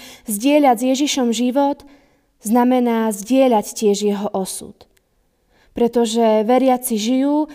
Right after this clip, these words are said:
tak ako aj Ježiš, z iného ducha a podľa iných meradiel ako svet. Preto sa tak, ako aj Ježiš, dostávajú s ním do konfliktu.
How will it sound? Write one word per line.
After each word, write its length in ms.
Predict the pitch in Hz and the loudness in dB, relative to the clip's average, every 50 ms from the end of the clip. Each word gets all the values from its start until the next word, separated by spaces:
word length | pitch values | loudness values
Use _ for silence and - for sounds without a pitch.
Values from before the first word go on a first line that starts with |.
| - - | -16 -8
tak 320 | - 233 226 220 247 240 240 | -2 -2 2 2 2 0 0
ako 160 | - 247 226 | -2 -2 0
aj 100 | 214 208 208 | 0 0 0
Ježiš, 440 | 233 254 262 247 254 269 269 262 262 - - - _ _ | 0 0 0 -2 -2 -4 -4 -4 -6 -10 -12 -14 _ _
z 240 | - - - 240 240 | -18 -6 -2 0 0
iného 320 | 233 233 233 233 233 220 202 | 2 2 2 2 0 0 0
ducha 480 | 208 233 233 - - - 285 285 285 277 - - - - _ 226 | -2 -4 -4 -6 -4 -4 -2 -2 -2 -4 -8 -18 -20 -8 _ -2
a 40 | 226 | 0
podľa 320 | - 277 277 254 269 269 - | 2 2 2 4 2 2 2
iných 320 | 285 302 302 294 262 269 | 2 2 2 2 2 2
meradiel 560 | 269 269 269 262 262 254 202 202 202 196 190 | 2 2 4 4 2 2 2 0 -4 -4 -4
ako 240 | 185 185 - - 196 | -8 -10 -10 -10 -10
svet. 480 | 180 - - 185 180 175 165 - - _ _ _ _ _ _ _ _ _ _ _ _ _ _ _ _ _ _ _ _ _ _ _ _ _ _ _ _ _ _ _ _ - | -8 -8 -8 -8 -10 -12 -12 -18 -20 _ _ _ _ _ _ _ _ _ _ _ _ _ _ _ _ _ _ _ _ _ _ _ _ _ _ _ _ _ _ _ _ -2
Preto 240 | 247 254 247 277 | -2 -2 0 -2
sa 240 | 269 - 262 240 - | -4 -2 -4 -4 -4
tak, 240 | - 240 233 240 226 | -2 -2 -2 0 0
ako 320 | 240 226 226 - 247 233 | -2 -4 -6 -4 -4 -2
aj 80 | 208 202 | -2 0
Ježiš, 520 | 214 226 247 254 233 247 269 262 269 269 - - - - _ _ _ _ - | 0 0 -2 -2 -2 -4 -6 -6 -6 -6 -8 -12 -12 -14 _ _ _ _ -6
dostávajú 640 | 233 277 262 - - - 233 208 190 190 185 185 180 | -4 -4 -4 -4 -6 -4 -4 -4 -2 -4 -4 -6 -6
s 160 | 185 - - | -8 -10 -8
ním 160 | 220 202 190 | -6 -6 -4
do 80 | 190 202 | -4 -6
konfliktu. 800 | 196 - 190 185 180 - - 175 170 - - _ - 185 185 | -8 -8 -12 -14 -14 -14 -14 -16 -16 -16 -20 _ -20 -20 -20